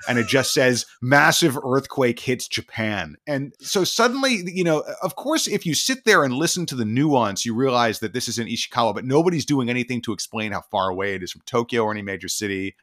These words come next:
Nobody's doing any, you know, effort to contextualize this. And I start getting this flood of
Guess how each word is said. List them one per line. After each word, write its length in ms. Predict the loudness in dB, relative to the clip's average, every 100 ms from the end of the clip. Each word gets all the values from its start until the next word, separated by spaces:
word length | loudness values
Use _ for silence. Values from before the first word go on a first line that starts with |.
| 0
Nobody's 300 | 2 4 2
doing 220 | 2 2
any, 340 | 0 0 -2 -4
you 140 | -4
know, 160 | -4 -4
effort 260 | -4 -4
to 60 | -8
contextualize 840 | -14 -4 -4 -4 -4 0 2 0 -2
this. 320 | -2 -2 -8 -4
And 100 | 0
I 80 | 2
start 260 | 2 0 2
getting 220 | 2 2
this 160 | 0 -4
flood 720 | -6 -12 -6 2 6 6 4
of 160 | 0